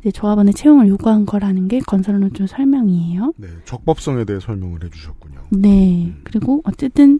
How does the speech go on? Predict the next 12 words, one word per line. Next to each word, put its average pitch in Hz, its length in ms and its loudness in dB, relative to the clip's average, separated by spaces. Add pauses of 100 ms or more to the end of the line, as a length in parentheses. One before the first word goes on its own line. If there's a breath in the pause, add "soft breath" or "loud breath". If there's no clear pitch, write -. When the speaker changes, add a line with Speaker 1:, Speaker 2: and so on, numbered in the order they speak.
Speaker 1:
조합원들에게 208 840 0
양질의 202 400 2
일자리를 202 500 0
제공하려고 202 520 0
한 277 140 4
거였다라는 - 1200 -2
건데요. 185 720 -2 (160)
Speaker 2:
네. 127 220 0 (840)
Speaker 1:
네, 180 180 0
근데 240 280 6
수사기관의 254 760 4
판단은 262 520 4